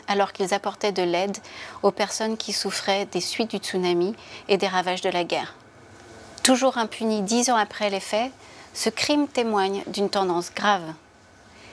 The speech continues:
Les travailleurs humanitaires sont de plus en plus la cible d'attaques. Au-delà du crime barbare, c'est bien la mission humanitaire en tant que telle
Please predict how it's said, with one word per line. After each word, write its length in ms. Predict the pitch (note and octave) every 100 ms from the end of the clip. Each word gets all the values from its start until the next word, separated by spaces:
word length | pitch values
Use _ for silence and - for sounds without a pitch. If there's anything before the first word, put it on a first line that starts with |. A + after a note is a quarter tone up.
| - - -
Les 80 |
travailleurs 500 | F3+ B3+ B3 A#3 G#3+
humanitaires 680 | G#3+ G#3 G3+ G3 G3 G3+ G#3
sont 160 | - F#3+
de 100 | F3
plus 300 | - A#3+ A3
en 80 | G#3
plus 400 | - G3 - -
la 140 | G#3
cible 340 | G3+ - G3+ G3
d'attaques. 600 | F#3 F#3 E3 - - - - - -
Au-delà 380 | G3+ G#3 G3+ G3
du 120 | F3+
crime 320 | - G#3+ F#3+
barbare, 640 | G3+ G3 F3+ F3+ A#3+ - - - - - - - -
c'est 180 | - G#3+
bien 400 | F#3+ G#3 G#3 G3+ -
la 120 | F3+
mission 320 | G#3 - A#3
humanitaire 520 | G#3 G3 F#3 G3 F#3+ -
en 100 | G#3+
tant 160 | G#3+
que 80 | G3+
telle 260 | - F3+